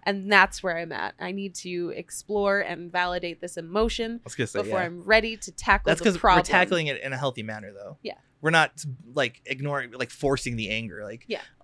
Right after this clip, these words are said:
Speaker 2: not letting go of it.
Speaker 1: Yeah.
Speaker 2: You can get stuck in that, like,
Speaker 1: Yes.
Speaker 2: "I'm mad about this,
Speaker 1: Yeah.
Speaker 2: and I'm not gonna let it go. It's not fair."
Speaker 1: Right.
Speaker 2: Like
Speaker 1: Well, it's like we've talked about where, like, anger becomes a, um, like, a piece of armor.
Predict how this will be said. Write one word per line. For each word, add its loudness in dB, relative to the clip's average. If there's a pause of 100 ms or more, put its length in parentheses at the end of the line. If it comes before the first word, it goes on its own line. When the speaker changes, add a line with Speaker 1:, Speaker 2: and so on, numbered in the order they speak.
Speaker 2:
not 4
letting 4
go 2
of 2
it. 0
Speaker 1:
Yeah. -10
Speaker 2:
You -8
can -2
get 0
stuck -4
in -4
that, -2
like, -8
Speaker 1:
Yes. -20 (200)
Speaker 2:
"I'm 6
mad 6
about -4
this, -14 (140)
Speaker 1:
Yeah. -20
Speaker 2:
and 2
I'm 6
not 0
gonna -4
let -10
it -12
go. -8 (120)
It's -10
not -6
fair." -10
Speaker 1:
Right. -8
Speaker 2:
Like -14 (300)
Speaker 1:
Well, 0
it's -6
like 0
we've -4
talked -2
about -4
where, -8
like, -8
anger -6
becomes -10 (320)
a, -4
um, -10 (1200)
like, -8
a -10
piece -12
of -6
armor. -2